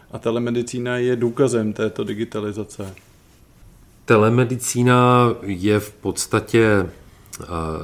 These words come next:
Speaker 2: zajištění služeb lékařů u pacienta na dálku.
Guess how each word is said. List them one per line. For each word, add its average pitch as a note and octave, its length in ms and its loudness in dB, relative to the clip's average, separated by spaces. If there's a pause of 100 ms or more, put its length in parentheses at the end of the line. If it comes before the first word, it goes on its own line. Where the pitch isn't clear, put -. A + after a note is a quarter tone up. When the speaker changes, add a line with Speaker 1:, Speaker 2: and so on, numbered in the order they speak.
(220)
Speaker 2:
zajištění G2+ 840 -2
služeb G2 580 0
lékařů F#2+ 1120 -2 (360)
u A#2 100 -4
pacienta F2 1120 -2
na E2+ 160 -4
dálku. D#2+ 540 -6